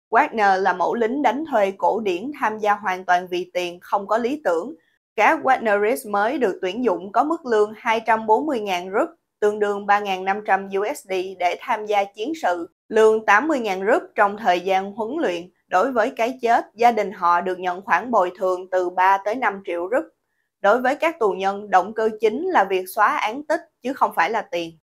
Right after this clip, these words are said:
Những người khung và về hưu nhận được mức lương cao hơn nhiều, có lẽ là năm ngàn đến mười ngàn U S D mỗi tháng, ngang với lính đánh thuê nước ngoài. Ở Ukraine, Wagner tham gia vào các cuộc tấn công và đe dọa dân thường hơn là trong các cuộc chiến thực sự.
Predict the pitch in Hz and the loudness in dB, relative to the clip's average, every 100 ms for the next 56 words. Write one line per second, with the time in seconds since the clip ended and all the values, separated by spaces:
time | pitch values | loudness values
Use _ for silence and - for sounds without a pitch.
0 | - 208 220 320 226 220 214 254 240 240 | -4 0 2 4 6 4 4 4 4 2
1 | 226 208 196 196 202 214 226 214 214 190 | 6 8 8 6 2 2 2 4 4 0
2 | 185 190 - 302 247 214 214 214 208 208 | -2 -2 -2 -2 2 4 4 4 2 2
3 | 220 202 196 175 180 - - 277 269 156 | -2 -4 -4 -6 -8 -8 4 4 6 2
4 | 226 247 185 185 196 208 214 185 175 180 | 2 2 2 2 0 0 -2 -4 -4 -8
5 | 180 190 240 285 196 180 180 175 180 190 | -4 -2 -2 -2 -2 -2 -4 -4 -2 -2
6 | 208 254 202 185 180 170 170 226 202 311 | -2 -4 -4 -4 -2 -6 -4 -2 -2 -4
7 | 311 214 202 202 233 214 269 233 277 254 | -4 -4 -2 -2 0 0 0 -2 -2 -2
8 | 190 185 214 427 175 160 160 _ _ _ | 0 0 -4 -4 -2 -2 -4 _ _ _
9 | _ _ _ 190 185 233 220 196 220 208 | _ _ _ 4 4 4 0 0 0 -2
10 | 214 - _ 285 330 262 240 240 240 226 | -4 -14 _ 0 0 4 4 4 0 -2
11 | 214 208 202 190 214 302 196 214 208 269 | 2 2 4 2 -2 0 0 0 -4 -2
12 | 311 208 202 185 185 202 190 160 175 202 | 2 2 4 0 2 -2 0 0 0 -4
13 | 208 202 185 175 175 _ 208 196 202 175 | -6 -6 -6 -6 -8 _ 0 2 2 0
14 | 170 190 190 - - 185 202 220 311 185 | 0 -4 -2 -4 -4 -6 -6 -6 -6 -8
15 | - 175 170 190 | -6 -6 -6 -8